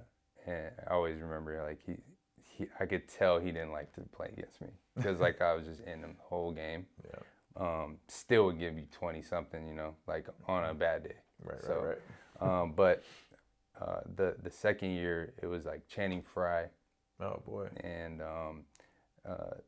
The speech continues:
Speaker 1: my senior year, we lost to, um, another team in Marcos Deniza, and they had, um, like, probably four kids go to college off that team.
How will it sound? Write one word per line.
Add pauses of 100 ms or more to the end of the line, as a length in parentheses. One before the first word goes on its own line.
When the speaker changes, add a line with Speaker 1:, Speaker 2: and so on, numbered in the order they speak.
Speaker 1:
my
senior
year, (240)
we
lost (100)
to, (420)
um, (720)
another
team (180)
in
Marcos (100)
Deniza, (520)
and
they
had, (220)
um, (540)
like,
probably (140)
four
kids
go
to
college
off
that
team.